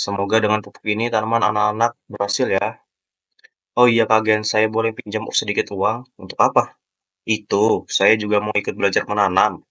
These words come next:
Sedikit aja kok, jadi tolong ya. Seribu. Kasih.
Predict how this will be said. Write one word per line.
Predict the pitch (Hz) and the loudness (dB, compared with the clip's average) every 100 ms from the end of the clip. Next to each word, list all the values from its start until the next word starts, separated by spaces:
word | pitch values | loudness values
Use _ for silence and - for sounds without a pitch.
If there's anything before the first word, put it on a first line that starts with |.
| _ | _
Sedikit | - - 98 120 - | -6 -4 -4 -4 0
aja | 95 104 110 | 0 0 2
kok, | 131 - | 2 2
jadi | 101 110 | -4 -4
tolong | 98 101 123 98 | -2 0 0 0
ya. | 90 98 113 _ _ _ _ _ _ _ _ _ _ _ _ _ _ _ _ _ _ _ _ _ _ | 0 -2 -4 _ _ _ _ _ _ _ _ _ _ _ _ _ _ _ _ _ _ _ _ _ _
Seribu. | - - 101 90 - - - _ _ _ - | -2 0 0 -4 -8 -18 -20 _ _ _ -6
Kasih. | 98 - - 90 90 90 | -4 -4 -4 -4 -4 -6